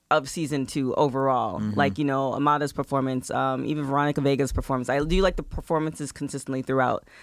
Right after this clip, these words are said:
Speaker 1: the season where it does embody love and hip hop.
Speaker 2: Yep.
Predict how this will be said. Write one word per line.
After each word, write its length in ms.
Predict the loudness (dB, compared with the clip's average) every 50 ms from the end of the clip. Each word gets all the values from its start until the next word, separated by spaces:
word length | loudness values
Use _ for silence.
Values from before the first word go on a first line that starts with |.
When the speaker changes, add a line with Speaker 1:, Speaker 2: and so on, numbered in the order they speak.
| -8 -6
Speaker 1:
the 100 | -4 -2
season 340 | 0 0 2 2 2 2 2
where 200 | 2 2 0 -2 -6 -12 -20 -4 _ 6
it 180 | 6 6 6
does 220 | 4 4 4 4 4
embody 640 | 2 0 0 2 4 4 6 4 4 2 -2 -6 -6
love 260 | -4 -4 -4 -4 -4
and 100 | -6 -6
hip 160 | -8 -8 -8 -8
hop. 160 | -10 -10 -10 -8
Speaker 2:
Yep. 240 | -8 -8 -8 -8